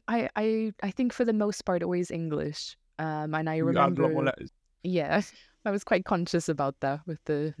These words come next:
Speaker 1: C's and Z's and S's and
Speaker 2: Mm.
Speaker 1: whatever.
Speaker 2: Adding U's
Speaker 1: Um,
Speaker 2: everywhere.
Speaker 1: yes, yes, of course.
Speaker 2: <laughs>
Speaker 1: Um, <laughs>
Speaker 2: But also, um, on that, um,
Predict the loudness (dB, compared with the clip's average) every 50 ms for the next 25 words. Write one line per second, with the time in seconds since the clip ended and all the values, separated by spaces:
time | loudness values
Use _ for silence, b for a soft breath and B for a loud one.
0 | -10 -10 -8 -6 -4 -2 -2 -2 -4 -2 -2 -2 -2 -2 -6 -6 -2 2 2 4
1 | 4 2 0 -2 -6 -4 -2 0 0 0 -2 -4 -2 -2 0 0 0 -2 -4 -6
2 | -4 -4 -4 -2 0 0 0 -2 -2 -4 -8 -8 b b b b b b b 2
3 | 2 4 4 4 2 4 4 4 4 4 2 0 2 2 2 2 2 0 2 2
4 | 2 4 4 2 2 2 2 0 0 0 0 -2 -4 -2 -4 -4 -4 -4 -6 -10
5 | -16 _ -8 -4 -4 -2 -2 -4 -6 -6 -16 -18 _ _ -4 -2 -2 0 0 -2
6 | -2 -4 -6 -6 -2 0 2 2 2 2 0 -2 -8 _ 0 2 2 2 2 0
7 | -4 0 2 2 2 2 0 -4 -4 -4 -4 -4 -2 -2 -2 -2 -2 -2 -2 -2
8 | -2 -6 -4 -2 0 2 2 0 0 -4 -8